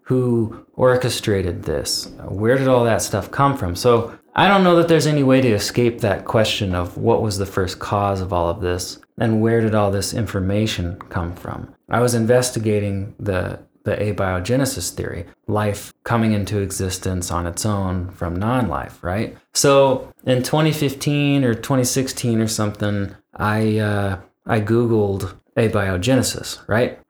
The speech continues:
And I came across dictionary dot com. I was just trying to figure out what's their definition of, of this term.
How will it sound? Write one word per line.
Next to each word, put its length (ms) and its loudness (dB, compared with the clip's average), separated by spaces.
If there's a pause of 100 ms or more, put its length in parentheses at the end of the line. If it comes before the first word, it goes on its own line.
And 240 2
I 80 2
came 220 2
across 300 2
dictionary 460 2
dot 220 0
com. 300 2
I 80 4
was 100 4
just 160 -2
trying 180 4
to 60 0
figure 300 2
out 220 2 (220)
what's 220 6
their 180 4
definition 680 2
of, 300 -4 (120)
of 200 0
this 220 -4
term. 460 -2